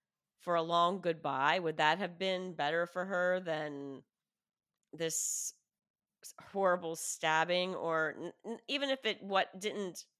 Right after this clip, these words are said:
end in stabbing, maybe it would have been like a, a nice, silent, quick poisoning a la Agatha Christie. But, but <laughs> e-, even so, I mean, is that, I don't know how much he was thinking about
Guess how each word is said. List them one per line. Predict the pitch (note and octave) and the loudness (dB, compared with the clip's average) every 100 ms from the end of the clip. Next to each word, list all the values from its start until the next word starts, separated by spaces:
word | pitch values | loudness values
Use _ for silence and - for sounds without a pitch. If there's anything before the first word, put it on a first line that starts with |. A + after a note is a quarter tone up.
| _ - | _ 0
end | F#3+ G3 | 0 0
in | D#3+ | -4
stabbing, | D#3 - E3 E3 D3+ C3 | -6 2 4 4 2 -4
maybe | D#3 E3+ | -4 -2
it | F3 D#3 | -4 -4
would | F3 | -4
have | E3+ E3+ | -4 -2
been | F3 E3+ | -4 -2
like | D#3 - | -4 -2
a, | D3+ D3 - _ _ - | -4 -4 -12 _ _ -2
a | F#3 | 2
nice, | F#3+ F#3+ | 2 2
silent, | - F#3 F3+ F3+ D#3 - | 0 0 2 0 -4 -4
quick | G#3 F3 _ | -4 -4 _
poisoning | - F#3+ F#3 F3 D3 D3+ | -4 -2 0 -2 -6 -4
a | - E3 | 0 2
la | D#3 - | 2 2
Agatha | E3 E3 D#3+ | 0 0 -4
Christie. | - F#3 - - B2+ D#3+ | -4 -4 -4 -10 -12 2
But, | F#3+ F#3+ - - - _ | 6 6 4 -8 -20 _
but | A3 F#3+ | 2 2
<laughs> | |
e-, | - C#4 - | 2 2 2
even | E4+ C4+ | 2 0
so, | B3+ C4+ | 0 4
I | A#3+ G3+ | 4 4
mean, | G3+ | 0
is | G#3 - G#3+ | -2 -4 -4
that, | A3 G#3+ G#3+ - _ _ _ _ _ _ _ _ _ _ _ _ - | 2 4 2 -2 _ _ _ _ _ _ _ _ _ _ _ _ 0
I | G3+ | 2
don't | A#3 B3 | 4 2
know | |
how | B3 A3+ | 2 2
much | G#3 G3+ | 0 -2
he | G#3+ | -4
was | F3+ | -4
thinking | - - G3 G#3 F#3 E3 - | -6 -4 -4 -2 -4 -4 -6
about | E3 E3 D#3+ | 0 2 2